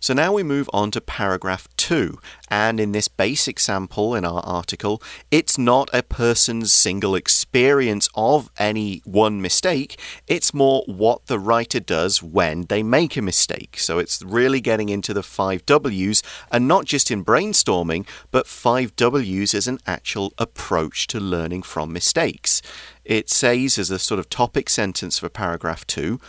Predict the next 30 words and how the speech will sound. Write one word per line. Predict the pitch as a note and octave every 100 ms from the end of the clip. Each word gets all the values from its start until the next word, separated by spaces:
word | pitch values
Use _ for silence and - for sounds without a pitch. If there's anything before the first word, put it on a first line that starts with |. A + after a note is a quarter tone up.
| - _
"When | G2 G2 G2
I | G2+
make | G#2 F#2+ F#2+ -
a |
mistake, | A#2+ C3 - E2+ G2 - -
I | E2+ F2+
step | - - - A2 -
back." | A2 F3+ A#2 - - - _
That | F2 -
means | F2+ F#2 -
to | - F#3+ -
sort | - D3+
of | C3 - -
stop | - - A2+ -
and | B2 A#2
think | E2 E2+
about | - D2 C#2+
things. | - B1+ C2+ - - - - - - -
Then | G2 F#2+
we've | F#2
got | G2+ F2+ -
A, | F#2 F2 B2 D#3+ _ _
"I | G2 G2
think | - A2 G2+
about | A2+ G2 F#2+ -
the |
mistake | G2 F#2+ - F#2 G#2 - -
from | - - F#2 F2
many | F2 F#2+ F#2+
different | - F#2 - F2